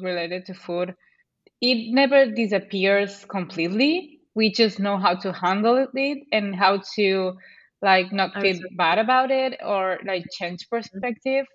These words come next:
Speaker 1: but it doesn't disappear completely. So I do think you can say you are recovered whenever you want to. Like,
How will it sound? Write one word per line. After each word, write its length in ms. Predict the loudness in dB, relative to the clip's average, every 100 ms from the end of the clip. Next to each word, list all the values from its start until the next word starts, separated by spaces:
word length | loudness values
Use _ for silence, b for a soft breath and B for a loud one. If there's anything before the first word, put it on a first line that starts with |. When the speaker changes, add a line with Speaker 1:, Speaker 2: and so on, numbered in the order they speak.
| _
Speaker 1:
but 140 | -2 -2 -2
it 160 | -2 2
doesn't 420 | 2 2 -4 -4 -6
disappear 480 | -6 -6 -6 -4 -4 -6
completely. 640 | -12 -10 -12 -12 -16 -16
So 340 | -2 4 6 4 B B B _ _ _ _ _ 4
I 280 | 8 8 6
do 220 | 2 0
think 540 | 0 0 0 0 -6 -14 _ -4
you 180 | 0 2
can 220 | 2 0
say 280 | 2 4 4
you 220 | 2 2
are 100 | 2
recovered 640 | 2 0 -2 0 0 -2 -6 _ _ _ _ -10
whenever 300 | -6 -4 -4
you 140 | -8
want 300 | -8 -10 -10
to. 80 | -14 -20 _ _ -6
Like, 360 | -4 -4 -8